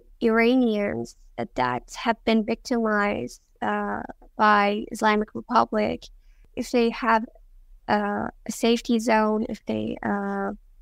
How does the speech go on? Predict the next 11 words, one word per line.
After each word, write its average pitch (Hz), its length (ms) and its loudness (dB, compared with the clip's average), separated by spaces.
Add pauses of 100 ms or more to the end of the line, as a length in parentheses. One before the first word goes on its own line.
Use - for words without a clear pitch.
(120)
go 214 160 4
to 214 140 -4
a 208 40 -2
safe 214 340 -2
country, 226 640 -4 (380)
I 226 100 2
think 233 560 0
many 254 320 4
of 226 220 0
them, 214 360 -6 (120)
uh, 214 80 -12